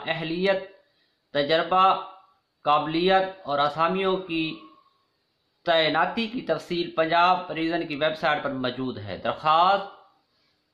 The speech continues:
बजरिया डाक या दस्ती बनाम इंस्पेक्टर जनरल जेल खाना जात पंजाब, लिंक जेल रोड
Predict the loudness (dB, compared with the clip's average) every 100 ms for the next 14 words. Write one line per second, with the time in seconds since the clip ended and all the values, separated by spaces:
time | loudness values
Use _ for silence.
0 | _ -4 0 2 2 2 4 4 4 4
1 | 2 -4 -16 -20 -14 -4 2 4 2 0
2 | -4 -4 -10 -4 0 4 4 2 -4 -8
3 | -4 -2 0 2 2 2 -6 -20 _ -4
4 | 0 0 2 2 0 -2 -2 0 0 0
5 | 0 0 0 -2 -2 2 4 4 0 -8
6 | -20 _ _ _ -6 -2 0 0 -6 -16
7 | _ -16 -6 0 0 0 -2 -2 -4 -6